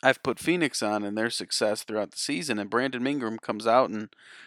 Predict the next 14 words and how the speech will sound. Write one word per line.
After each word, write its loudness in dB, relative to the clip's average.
puts 0
on 4
a -2
show, 4
and -2
C -2
J -2
McCollum 0
not 4
far 6
behind 2
him, -2
you -2
know. -2